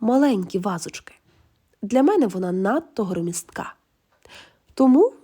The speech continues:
вона й перейшла до рук Галинки. Сім'я у неї велика, їй і посуд потрібний більше. Ось так і вийшло, Галочко, що ваза повернулась до тебе. «Сподіваюся, що Галя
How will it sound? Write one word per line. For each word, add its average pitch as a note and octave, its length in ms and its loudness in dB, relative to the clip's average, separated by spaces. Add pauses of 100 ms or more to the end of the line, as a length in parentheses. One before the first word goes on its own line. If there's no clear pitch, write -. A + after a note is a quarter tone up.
(100)
вона G3+ 320 -2
й D4 100 0
перейшла B3+ 540 -2
до G#3 160 -2
рук A#3+ 220 0
Галинки. A#3+ 600 0 (640)
Сім'я A#3+ 440 -2
у G3+ 100 0
неї D#3+ 240 -10
велика, G#3+ 560 -2 (320)
їй B3+ 220 2
і B3+ 160 -8
посуд C4 480 0
потрібний A3 500 -4
більше. G#3 520 -8 (580)
Ось A3+ 180 -2
так B3 240 -4
і A#3+ 60 -2
вийшло, B3+ 420 0
Галочко, F3+ 540 -6 (420)
що - 280 -4
ваза F#3+ 480 -4 (300)
повернулась A3 720 0
до A#3 140 2
тебе. C#4+ 340 -4 (1120)
«Сподіваюся, G3+ 840 -2
що - 220 -12
Галя G#3 440 -4